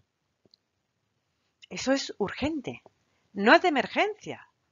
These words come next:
no hay ninguna catástrofe, no ha, no ha venido un maremoto, un terremoto, un, ha veni-, es una situación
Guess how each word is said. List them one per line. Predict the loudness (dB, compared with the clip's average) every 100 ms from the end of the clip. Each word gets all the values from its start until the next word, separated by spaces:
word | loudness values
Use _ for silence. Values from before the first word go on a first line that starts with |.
| _
no | -6 -2
hay | 0
ninguna | 0 2 4
catástrofe, | 4 6 4 4 -4 -4 -8 -20 -10
no | -4
ha, | -4
no | -4 -2 2
ha | 2
venido | 0 -4 -2 -2
un | -2 -4 -6 0
maremoto, | 0 2 0 -2 -2 -4
un | 0
terremoto, | 0 0 -2 -2 -4 0 0 2
un, | 0 -4 -6 -8 -10 -12 -16 -20 -20 -20 -20 -20 -20 _ _ -20 _ _ _ _ _ _ -20 _ _ _ _ _ 4
ha | 4
veni-, | 6 4 2 -4 -10 _
es | -6 -2 -2 0
una | 2 2
situación | 0 4 4 4 -2 -2